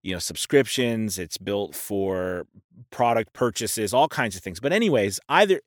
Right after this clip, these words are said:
needless to say, though, I was, uh, really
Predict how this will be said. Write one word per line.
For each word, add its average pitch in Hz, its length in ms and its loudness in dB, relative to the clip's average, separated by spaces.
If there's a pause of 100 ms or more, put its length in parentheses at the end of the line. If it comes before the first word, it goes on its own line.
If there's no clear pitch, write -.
(400)
needless 202 400 4
to 135 100 -4
say, 104 180 2
though, 92 160 -2
I 101 140 2
was, 110 460 0 (540)
uh, 85 460 -2 (580)
really 135 760 6